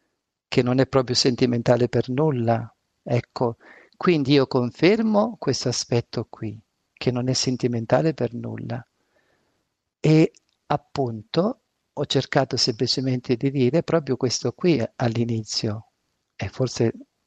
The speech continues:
questo è sfuggito, che non, non c'è solo quell'interpretazione che sia andata a prestare aiuto alla cugina. Questo potrebbe anche stare, perché quando un'interpretazione comunque c'è nella storia,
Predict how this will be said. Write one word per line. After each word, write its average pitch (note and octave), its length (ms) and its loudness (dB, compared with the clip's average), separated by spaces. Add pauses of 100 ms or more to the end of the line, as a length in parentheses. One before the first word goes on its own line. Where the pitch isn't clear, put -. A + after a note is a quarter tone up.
(140)
questo - 260 0
è B2+ 40 2
sfuggito, A#2+ 580 -2
che C3 180 2
non, B2+ 220 -2 (140)
non B2 200 -6
c'è G3+ 180 2
solo F#3 260 2
quell'interpretazione B2 1040 0
che A#2 120 -2
sia A#2+ 200 -2
andata A#2 480 2
a A#2+ 40 2
prestare A#2 480 -2
aiuto B2 540 -2 (520)
alla A#2 300 2
cugina. G#2+ 600 -6 (720)
Questo - 340 0
potrebbe B2 420 2
anche A#2 160 0
stare, F3+ 420 2
perché - 260 -6
quando C3+ 480 0
un'interpretazione A#2+ 920 -4
comunque A#2+ 400 -4
c'è A#2 200 0
nella A2 200 -4
storia, B2 680 -2